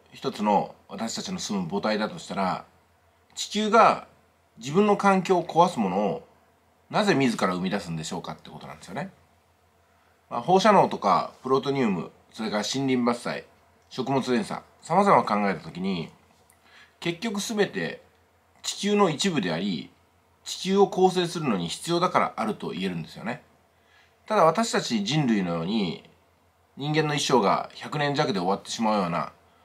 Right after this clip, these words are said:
そういう短い視点、短期的な視点で考えると、動物が増えすぎちゃってやばいなとか、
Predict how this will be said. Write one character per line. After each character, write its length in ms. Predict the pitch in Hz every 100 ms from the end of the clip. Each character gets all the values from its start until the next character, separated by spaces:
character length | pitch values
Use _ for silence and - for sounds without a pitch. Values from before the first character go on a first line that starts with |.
| _
そ 160 | - 175
う 40 |
い 60 | 180
う 40 |
短 380 | 165 156 165 233
い 80 | 175
視 80 | -
点、 260 | 101 85 -
短 200 | - 180
期 80 | 190
的 200 | 180 175
な 100 | 175
視 80 | 165
点 160 | 160 151
で 80 |
考 260 | - 143 143
え 40 | 117
る 100 | 90
と、 360 | 147 110 - - _ _ _ _ _ -
動 180 | 151
物 180 | 139 139 147
が 100 | 139
増 140 | 151
え 80 | 151
す 100 | -
ぎ 80 | 107
ち 80 |
ゃ 60 | 90
っ 20 |
て 220 | - 92
や 100 | 90
ば 140 | 107 120
い 80 | 90
な 160 | 80
と 80 | -
か、 100 | -